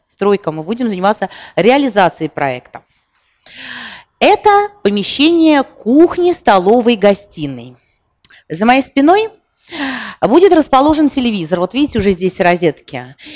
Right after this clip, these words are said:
И красивая мебельная композиция белого цвета в цвет стен, который мы покрасим тоже в белый цвет.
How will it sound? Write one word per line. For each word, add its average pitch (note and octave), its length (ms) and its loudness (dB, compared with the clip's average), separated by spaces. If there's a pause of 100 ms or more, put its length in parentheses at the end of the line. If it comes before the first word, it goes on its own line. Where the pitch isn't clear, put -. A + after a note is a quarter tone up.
(180)
И G#4+ 360 6
красивая C4 420 0
мебельная A3 340 0
композиция B3+ 640 0
белого A3 300 0
цвета D4+ 360 -4
в - 60 -12
цвет F#3+ 300 -6
стен, D#4+ 480 -4
который D#4 340 -2
мы C4+ 60 -2
покрасим B3+ 400 -4
тоже B3 180 -6
в A3+ 40 -10
белый A#3 200 -2
цвет. A3 320 -4